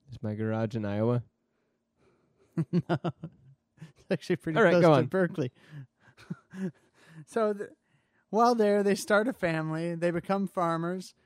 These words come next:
Speaker 2: which is something he had never thought of. And as a corn farmer, he starts hearing voices in his cornfield that eventually compel him to build a baseball field.
Speaker 1: Wait, let's do a quick impersonation of that.
Speaker 2: In his cornfield.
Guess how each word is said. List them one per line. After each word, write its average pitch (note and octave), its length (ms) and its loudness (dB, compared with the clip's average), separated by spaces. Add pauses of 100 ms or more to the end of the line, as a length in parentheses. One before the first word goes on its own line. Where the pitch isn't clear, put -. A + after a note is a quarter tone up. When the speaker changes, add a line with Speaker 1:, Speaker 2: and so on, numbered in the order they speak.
Speaker 2:
which D#3 120 -10
is D3+ 80 -8
something F3+ 280 0
he F#3 140 2
had F3 120 0
never F3 260 -2
thought D3 300 -2
of. D3 180 -4 (440)
And D#3 360 -2
as F#3 260 0
a F3+ 60 -6
corn F3+ 340 0
farmer, D3 420 -2
he D3+ 140 -6
starts - 360 -4
hearing D#3+ 300 -4
voices D3 800 -4
in D#3+ 200 -6
his F3 140 -4
cornfield C3 680 -6 (540)
that D3+ 120 -4
eventually D#3 440 -2
compel D#3 420 -2
him C3+ 400 -6 (120)
to D#3+ 120 -4
build D3+ 260 0
a D3 40 -6
baseball C#3 420 -4
field. A#2+ 420 -12 (280)
Speaker 1:
Wait, D#3+ 140 -6
let's E3 120 -2
do G#3 100 4
a F3 60 4
quick F3+ 180 -2
impersonation B2+ 600 0
of G2 100 -2
that. G2 240 -4
Speaker 2:
In E3 160 2
his D3 140 4
cornfield. C3 600 4